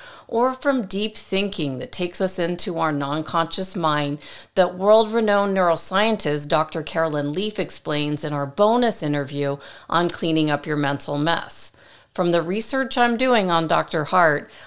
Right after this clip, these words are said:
I can see there are quicker and easier ways to reach these higher levels,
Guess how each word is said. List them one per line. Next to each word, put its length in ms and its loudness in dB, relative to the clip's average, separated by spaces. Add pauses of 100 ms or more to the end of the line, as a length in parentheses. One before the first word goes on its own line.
I 160 0
can 200 0
see 340 -2
there 220 2
are 120 -4
quicker 640 0
and 340 -2
easier 540 0
ways 420 0
to 140 -6
reach 380 -4
these 240 -4
higher 360 0
levels, 540 0